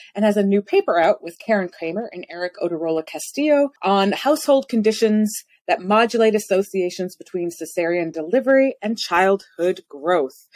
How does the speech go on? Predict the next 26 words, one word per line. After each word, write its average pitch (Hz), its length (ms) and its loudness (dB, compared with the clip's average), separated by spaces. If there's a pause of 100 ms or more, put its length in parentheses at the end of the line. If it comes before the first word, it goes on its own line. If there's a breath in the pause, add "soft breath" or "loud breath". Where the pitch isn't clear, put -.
(240 loud breath)
So - 120 -2
I'm 220 60 2
gonna 226 160 2
go 202 140 2
ahead 202 160 -2
and 202 160 -2
bring 185 360 0
on 165 500 -2 (400)
Doctor 156 360 -6
Amanda 165 320 -2
Vail. 214 420 0 (840)
Hello. 330 420 2
That 349 200 0
was 370 200 2
the 220 140 -4 (180)
fastest, 277 680 -4 (100)
like, 233 380 -2
onboarding 247 680 0
of 208 80 -4 (140)
someone 226 320 0
through 214 160 0
the 196 120 0
system 226 380 -4
I've 170 180 -2
ever 175 140 -2
seen. 131 420 -8